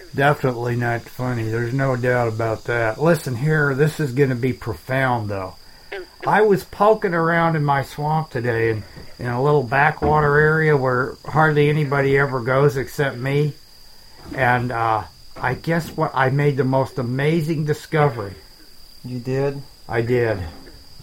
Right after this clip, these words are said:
Speaker 2: For some reason, I'm suspicious.
Speaker 1: Uh,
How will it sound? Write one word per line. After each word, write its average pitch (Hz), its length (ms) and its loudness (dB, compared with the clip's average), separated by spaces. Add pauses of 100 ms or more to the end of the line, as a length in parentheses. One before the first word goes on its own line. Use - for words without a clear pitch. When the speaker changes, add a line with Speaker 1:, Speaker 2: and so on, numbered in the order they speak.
Speaker 2:
For 143 100 -4
some 185 320 -4
reason, 165 320 -4
I'm 135 160 -2
suspicious. - 880 -6 (1400)
Speaker 1:
Uh, 185 440 4